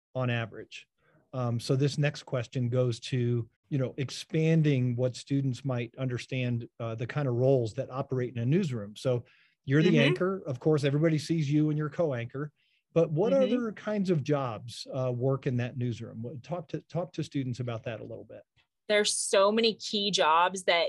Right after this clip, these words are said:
Speaker 2: it, it takes seriously a village to get one newscast. Even if it's thirty minutes, it takes a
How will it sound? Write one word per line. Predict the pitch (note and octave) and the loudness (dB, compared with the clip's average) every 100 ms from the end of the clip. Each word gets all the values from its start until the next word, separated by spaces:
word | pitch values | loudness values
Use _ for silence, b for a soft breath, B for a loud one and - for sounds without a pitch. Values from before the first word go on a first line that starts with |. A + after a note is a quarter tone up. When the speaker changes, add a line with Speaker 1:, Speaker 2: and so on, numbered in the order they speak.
| - | 0
Speaker 2:
it, | F#3 E3 F#3+ | -2 0 -2
it | |
takes | - G3+ G#3 G3+ - - | -4 -2 -4 -4 -14 -14
seriously | - - - G#3 G#3+ - A#3+ | -14 -6 0 4 4 4 4
a | F3+ | 4
village | D#3 F3 F3 G3 G3+ - - | 2 0 2 0 -2 -6 -6
to | G#3+ | -4
get | F3+ F3+ - | 2 2 2
one | F#3 G3 G#3 | -2 -2 -2
newscast. | G3+ G3+ - G3 D3 E3+ | -2 -4 -4 -2 -2 -4
Even | F#3+ G#3 | -8 -8
if | F#3+ | -8
it's | - | -6
thirty | G3 F#3+ F#3 | -2 -2 -2
minutes, | E3 D3+ | -2 -6
it | - | -10
takes | F3 E3+ | -6 -4
a | - | -4